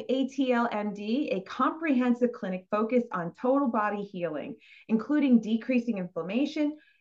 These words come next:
improving hormonal imbalance, helping women get pregnant, weight loss resistance, chronic stress, gut health, and more.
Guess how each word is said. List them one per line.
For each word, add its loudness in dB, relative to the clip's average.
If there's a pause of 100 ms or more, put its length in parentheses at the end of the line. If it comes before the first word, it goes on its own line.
(120)
improving 2
hormonal -4
imbalance, 2 (340)
helping 2
women 6
get -6 (140)
pregnant, 0 (520)
weight 0
loss 2
resistance, 0
chronic 2
stress, -4 (540)
gut 2
health, 0
and -4
more. -8